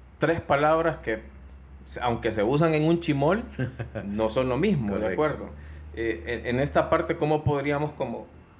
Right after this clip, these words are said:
Speaker 1: diferenciar estas tres palabras?
Speaker 2: Bien, la personalidad es un conjunto de conductas. Esto lo hace un comportamiento, ¿verdad? Repito, un conjunto de conductas es equivalente a un comportamiento.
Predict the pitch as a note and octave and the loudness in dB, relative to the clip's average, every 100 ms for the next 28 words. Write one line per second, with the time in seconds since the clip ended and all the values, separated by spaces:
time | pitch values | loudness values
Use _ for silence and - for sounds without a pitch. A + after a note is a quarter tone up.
0 | - A#2+ A2+ A#2 A2 G#2 C3 C3+ C3 - | -10 -6 0 2 2 2 4 4 2 -4
1 | B2+ - B2 B2+ - B2 B2 G#2+ G2+ - | -4 -4 -4 -4 -2 2 2 0 -6 -12
2 | - - - A#2+ A#2+ G#2+ F#2 - - - | -20 -20 -14 -4 -2 -2 -2 -14 -8 -4
3 | C3 E3+ F3 F3 G3+ F#3 C#3 C3 E3+ - | -2 0 0 -2 -4 -4 -2 0 -2 -4
4 | - C#3+ C3+ D#3+ D#3+ D3+ C3+ - F3+ F#3+ | -8 -6 -6 -6 -6 -6 -8 -6 -4 -4
5 | G3 A3 A3 - C3 B2+ A#2+ A2+ A2 B2+ | -4 -4 -4 -10 -4 -2 -2 -4 -4 -4
6 | - - - - - - - - D3 D3+ | -6 -14 -16 -20 -20 -20 -8 -2 0 2
7 | F3+ D#3+ D3 D3+ F3+ - B2+ A#2+ C3+ B2 | 2 2 0 0 -4 -4 -6 -2 -4 -2
8 | A#2+ - G#2 F#2+ D2+ C2+ - - - F#2+ | -4 -4 -8 -8 -10 -14 -20 -16 -6 -2
9 | C3 B2 A2 A#2 - A2 C3 C#3+ C#3+ C3+ | 0 0 -2 -4 -4 -2 0 0 0 -2
10 | E3 E3 C#3 C3 A#2+ B2 F3 - A#3 - | -2 0 -2 -2 -4 -2 -2 -4 -8 -8
11 | - B2+ C3+ C#3 A#2+ C3 C#3+ A#2+ A#2 A#2 | -6 -4 -4 -4 -6 -6 -6 -6 -6 -6
12 | A#2+ A2+ - F2 F#2 C#2 - | -8 -8 -10 -10 -10 -12 -16